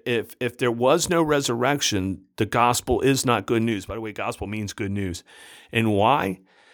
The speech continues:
Because having our sins covered is not enough. Having our, having the debt of our sin paid by Jesus isn't enough.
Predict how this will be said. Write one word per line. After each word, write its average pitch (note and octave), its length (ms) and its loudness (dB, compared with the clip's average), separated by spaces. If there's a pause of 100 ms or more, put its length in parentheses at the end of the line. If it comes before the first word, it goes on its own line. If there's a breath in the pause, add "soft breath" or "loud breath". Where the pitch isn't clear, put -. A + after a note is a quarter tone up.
(120 soft breath)
Because B2 340 0
having E3+ 300 0
our D3 100 4
sins C#3+ 280 2
covered D3 480 0
is A2+ 160 0
not A2 200 2
enough. G2+ 400 -4 (1400)
Having C3+ 380 0
our, A2+ 280 2
having C#3+ 340 2
the A#2+ 100 4
debt C3 520 -2
of A#2+ 180 -2
our A2 80 -2
sin B2 340 -2
paid D3+ 380 -12
by C3+ 180 -4
Jesus B2 540 -8
isn't A2+ 320 -8
enough. G#2 460 -8